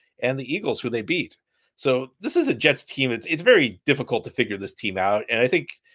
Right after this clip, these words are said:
that's a sign of an inconsistent football team. That's a sign of a middle of a pack football team.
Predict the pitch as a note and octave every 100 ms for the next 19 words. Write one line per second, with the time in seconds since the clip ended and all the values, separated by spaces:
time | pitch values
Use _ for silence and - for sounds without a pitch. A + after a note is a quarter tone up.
0 | _ - E3 E3 D#3 C#3+ B2 G#2+ A#2 B2
1 | B2 - C3 B2+ C3+ C3+ C3+ C3 C3 A2+
2 | - G#2 A2+ G2+ F#2 F#2+ A2+ G2 F#2+ F#2
3 | - C#3+ - D#3 C#3+ C#3+ - C#3 C3+ C3